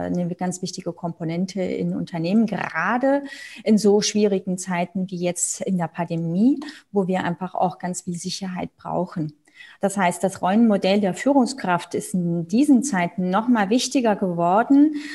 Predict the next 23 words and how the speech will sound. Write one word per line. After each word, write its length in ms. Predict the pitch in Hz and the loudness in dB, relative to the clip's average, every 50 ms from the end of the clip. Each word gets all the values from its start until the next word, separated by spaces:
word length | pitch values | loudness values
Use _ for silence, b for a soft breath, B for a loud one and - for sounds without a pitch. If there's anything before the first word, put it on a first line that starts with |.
| B B B | B B B
äh, 320 | - 214 208 208 208 202 190 | 0 2 2 4 2 2 0
für 220 | - - 196 202 | 0 0 0 2
uns, 440 | - - 240 247 240 233 - - 233 | 4 4 4 4 4 2 0 0 2
äh, 180 | - 220 202 | 2 2 2
für 180 | 190 - - 190 | 0 0 -2 -2
uns 180 | 196 196 202 - | -2 -2 -2 -2
alle, 380 | - - 190 196 220 233 240 220 | -2 0 0 2 2 2 2 0
für, 300 | - - 214 208 202 190 | 0 0 0 2 2 0
für 360 | - - 196 190 185 190 - | -2 -2 0 0 2 2 2
alle 200 | - 180 190 190 | 0 0 0 0
Mitarbeiter, 800 | 190 196 202 - 220 214 214 208 202 214 208 - 220 208 208 208 B B B B B | 0 0 -2 -2 -4 -2 -2 -2 -2 0 0 0 0 0 0 -2 B B B B B
um 160 | 208 202 196 | -2 -2 0
einfach 380 | - 190 190 190 196 190 175 | 0 -2 0 0 -2 0 2
auch 180 | - - - - | 0 0 0 -2
zu 180 | - - 196 180 | -4 -4 -4 -4
wissen, 320 | 190 190 - - 208 196 | -2 -4 -2 -2 -2 0
in 140 | 190 190 185 | 0 0 0
welche 260 | 180 175 170 - 190 175 | -2 -2 -4 -4 -4 -4
Richtung 380 | 175 175 - - 196 185 185 185 | -4 -4 -6 -6 -6 -6 -4 -4
wir 120 | 190 180 170 | -4 -2 -2
uns 160 | 180 175 - | -2 -4 -6
bewegen 420 | - 170 165 151 147 147 - 175 170 | -6 -8 -6 -6 -6 -4 -4 -6 -6
sollen. 440 | - - - - - 147 160 165 | -6 -6 -4 -4 -4 -6 -8 -10